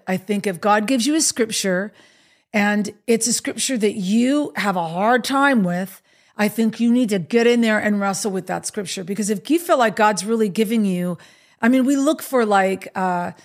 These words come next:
um, dreamy verses, <laughs> right, to be our scriptures that we journal all the time. And it's like, "This was my scripture that, you know, God gave me when I was younger." I think that's great. But sometimes if God gives you a tough scripture that you don't understand,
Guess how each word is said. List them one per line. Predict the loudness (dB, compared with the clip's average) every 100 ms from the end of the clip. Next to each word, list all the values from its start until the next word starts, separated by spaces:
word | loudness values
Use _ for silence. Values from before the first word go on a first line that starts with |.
| _ _ _
um, | -2 0 0 -4 -8 -6
dreamy | 0 2 4 2 0
verses, | -2 -2 -2 -4 -4 0
<laughs> | 0
right, | 0 0 0
to | 0
be | -2 0 0
our | 0
scriptures | -2 -2 -4 -2 -2 -2 0
that | 0 0
we | 0 0 -2 -12 -10 -2
journal | 2 2 4 2
all | 0
the | -2
time. | -2 0 0
And | 0
it's | -2
like, | -2
"This | -4 -4
was | -2 0
my | 0
scripture | -2 -4 -4 -2 0
that, | 2 0 -2 -20 _ _ _
you | -2
know, | -2
God | 2 2 2 2
gave | 2 2
me | 2
when | 2 0
I | 0
was | -2 0
younger." | 0 0 -2 -2
I | -2
think | 0 2
that's | 2 2
great. | 2 2 0 -4 -14 _ _ _ -4
But | -2
sometimes | 0 0 0 -2 -2 -2
if | 0
God | 2 2 2
gives | -2 -2 -2
you | -2
a | -2
tough | -4 0 0 0
scripture | -6 -2 -2 0 -2 -2
that | -2
you | 0 2
don't | 2 2
understand, | 0 0 -2 -2 0 -2 -4